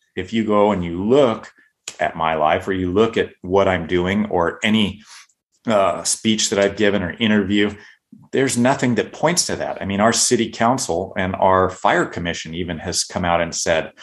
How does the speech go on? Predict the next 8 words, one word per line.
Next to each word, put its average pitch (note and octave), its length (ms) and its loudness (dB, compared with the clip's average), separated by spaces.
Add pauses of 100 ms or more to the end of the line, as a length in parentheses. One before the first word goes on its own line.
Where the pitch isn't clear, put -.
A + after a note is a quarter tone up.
(1080)
that, G2 300 0
you F#2+ 80 -2
know, F2+ 100 -4
we G2+ 180 2
knew G#2+ 320 4
this F2 220 -2
radical F2+ 480 0
right-wing, E2+ 680 0